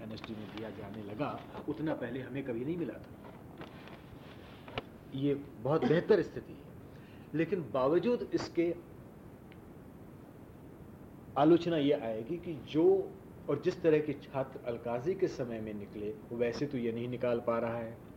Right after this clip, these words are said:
मेरे मन में प्रश्न है, तो अलकाजी के निकाले हुए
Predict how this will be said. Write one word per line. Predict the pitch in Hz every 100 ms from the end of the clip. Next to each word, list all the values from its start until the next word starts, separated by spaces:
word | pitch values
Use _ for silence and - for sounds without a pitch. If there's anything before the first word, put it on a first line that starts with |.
| -
मेरे | 107 113 131
मन | 131
में | 131 131
प्रश्न | 123 127 135
है, | 131
तो | 135
अलकाजी | 113 107 110 113
के | 135 135
निकाले | 120 117 127 131
हुए | 143